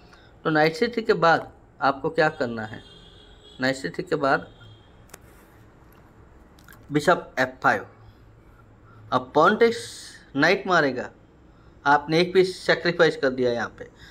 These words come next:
डी टेक्स सी सिक्स, यहाँ पे आपको करना है बिशप सी फ़ाइव, बिशप सी फ़ाइव के बाद ए थ्री, क्वीन बी सिक्स। अब देखो सभी प्रेशर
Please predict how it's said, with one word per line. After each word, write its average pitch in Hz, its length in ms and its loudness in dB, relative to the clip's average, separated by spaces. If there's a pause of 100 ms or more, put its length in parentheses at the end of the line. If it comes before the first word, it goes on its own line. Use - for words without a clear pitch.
(240)
डी 147 160 4
टेक्स 180 220 0
सी 185 120 4
सिक्स, 240 400 -6 (160)
यहाँ 147 200 0
पे 156 100 0
आपको 151 240 0
करना 139 260 -2
है 131 60 0
बिशप 127 280 -4
सी - 240 -12
फ़ाइव, - 300 -12 (1120)
बिशप 143 260 0
सी 160 200 -4
फ़ाइव 156 260 0
के 143 80 0
बाद 135 440 0 (380)
ए 135 220 2
थ्री, 170 140 2 (2000)
क्वीन 139 240 2
बी 127 100 0
सिक्स। - 320 2 (1120)
अब 139 140 -2
देखो 156 480 0 (200)
सभी 190 420 4
प्रेशर 147 680 2